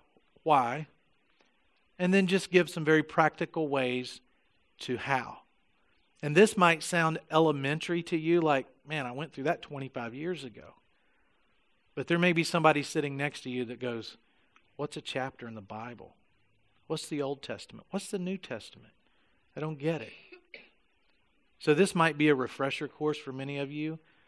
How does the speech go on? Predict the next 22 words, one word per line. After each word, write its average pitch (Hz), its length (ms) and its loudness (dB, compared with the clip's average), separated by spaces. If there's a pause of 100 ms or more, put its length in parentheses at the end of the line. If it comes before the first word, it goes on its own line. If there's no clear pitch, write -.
(220)
but 135 140 -2
for 131 100 -8
some 151 300 0
of 165 140 2
you, 170 160 -2
you're 156 220 0
gonna 147 180 -4
hear 143 200 -4
some 131 320 -8
new 147 180 -4
things 127 680 -8 (640)
and 127 120 -8
get 147 160 0
some 143 180 -6
new 143 120 -4
tools 175 640 -8 (580)
that'll 135 200 -2
help 127 280 0
this 156 200 0
book 135 520 0 (220)
come 131 400 -6
alive. 123 640 -8